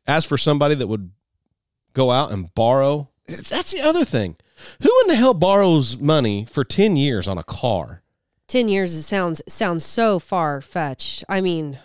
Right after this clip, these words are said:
Speaker 2: wow.
Speaker 1: But
Speaker 2: But
Speaker 1: they don't sell it as ten years.
Speaker 2: <sighs>
Speaker 1: They sell it as a hundred twenty month.
Speaker 2: Uh, yeah.
Speaker 1: 'Cause it just doesn't sound as bad.
Speaker 2: Right.
Speaker 1: But I
Speaker 2: And
Speaker 1: mean, if
Speaker 2: they,
Speaker 1: you say ten
Speaker 2: they do
Speaker 1: years.
Speaker 2: that to get the price down on your monthly payment.
Speaker 1: 'Cause that's all people pay attention
Speaker 2: That's
Speaker 1: to.
Speaker 2: all people pay attention to is a monthly
Speaker 1: Yeah.
Speaker 2: payment.
Speaker 1: So the second you pull off the lot with that thing,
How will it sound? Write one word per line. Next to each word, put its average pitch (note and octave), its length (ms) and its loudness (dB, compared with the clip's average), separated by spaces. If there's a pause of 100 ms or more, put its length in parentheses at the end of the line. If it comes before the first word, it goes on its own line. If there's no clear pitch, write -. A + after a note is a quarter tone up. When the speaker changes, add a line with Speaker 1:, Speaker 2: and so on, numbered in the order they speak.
(140)
Speaker 2:
wow. D3+ 440 -6
Speaker 1:
But D3+ 100 0
Speaker 2:
But G#3+ 60 2
Speaker 1:
they F3+ 60 2
don't F#3 160 2
sell F3 260 2
it A#2 60 2
as G#2 100 -2
ten A2+ 240 2
years. E2+ 440 -4 (240)
Speaker 2:
<sighs> E3 100 -12 (180)
Speaker 1:
They A#2 100 0
sell D#3 240 2
it B2 40 0
as G#2+ 80 -2
a G2 80 0
hundred A2+ 260 2
twenty G2+ 260 0
month. F2 440 -8 (1300)
Speaker 2:
Uh, C#3 160 -10
yeah. A2+ 320 -14 (220)
Speaker 1:
'Cause A#2 160 -2
it C#3 80 0
just A#2 180 -4
doesn't F#2 200 -4
sound A2 260 -2
as D#2+ 80 -12
bad. C#2 360 -16 (160)
Speaker 2:
Right. A#2 460 -12 (360)
Speaker 1:
But C3+ 100 0
I - 20 4
Speaker 2:
And C3+ 60 2
Speaker 1:
mean, C3 80 2
if - 40 0
Speaker 2:
they, - 40 -2
Speaker 1:
you F#3 40 0
say E3+ 200 0
ten D#3 400 0
Speaker 2:
they D4+ 240 2
do D#4 80 2
Speaker 1:
years. F4+ 140 2
Speaker 2:
that A#3 260 0
to A#3+ 100 -2
get A3+ 180 -4
the A3 80 -4
price C4+ 360 -2
down D#3+ 240 -4
on E3 120 -4
your E3 100 -4
monthly E3+ 360 -4
payment. G3 540 -6
Speaker 1:
'Cause C3 160 0
that's C3 240 0
all A#2+ 120 2
people B2+ 280 0
pay B2+ 180 2
attention D3 360 -2
Speaker 2:
That's G#2+ 100 -6
Speaker 1:
to. F3 40 0
Speaker 2:
all G3 160 0
people G3 240 -6
pay E3 160 -6
attention C#3 360 -10
to C#3+ 100 -12
is C#3 140 -10
a C#3+ 40 -8
monthly B2+ 340 -2
Speaker 1:
Yeah. F3+ 60 -12
Speaker 2:
payment. B2+ 520 -14
Speaker 1:
So D3 100 -8
the B2 100 -2
second E3+ 420 0
you D#3 140 0
pull C#3 220 2
off B2+ 180 2
the B2 80 -2
lot A#2+ 240 0
with G2+ 120 -6
that F2+ 180 -6
thing, F2+ 380 -10